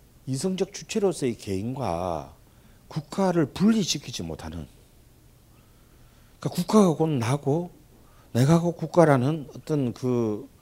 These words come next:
이, 이 말도 안 되는 어떤 파시즘의 주입식 교육에서 우리가 전혀 벗어나지,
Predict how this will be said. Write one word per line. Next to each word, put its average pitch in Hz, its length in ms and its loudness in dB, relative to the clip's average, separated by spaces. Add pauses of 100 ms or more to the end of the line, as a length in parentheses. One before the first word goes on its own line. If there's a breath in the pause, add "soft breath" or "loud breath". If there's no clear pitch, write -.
(840 soft breath)
이, 120 420 0 (1600 loud breath)
이 165 100 2
말도 160 280 6
안 190 120 4
되는 180 200 0
어떤 143 240 -2
파시즘의 151 540 -4
주입식 151 580 -4
교육에서 120 380 -2
우리가 117 260 -4
전혀 208 240 0
벗어나지, 202 540 2